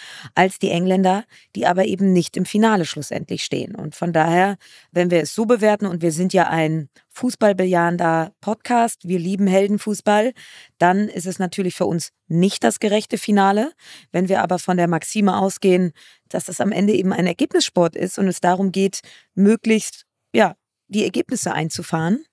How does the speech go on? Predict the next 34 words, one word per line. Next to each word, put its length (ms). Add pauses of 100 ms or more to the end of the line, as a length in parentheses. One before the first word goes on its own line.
(120)
in 140
was 180
für 100
einer 180
Form 240
auch 140
immer, 320 (480)
dann 140
steht 260
England 320
natürlich 340
vollkommen 360
verdient 400
da. 280 (300)
Und, 460
äh, 300 (240)
von 220
daher 280
bin 140
ich 120
sehr, 160
sehr 100
gespannt, 500 (340)
was 180
es 100
da 280
am 320
Sonntag 680 (260)
für 240
eine 200
Partie 400
gibt. 240
Ich 100
glaube, 480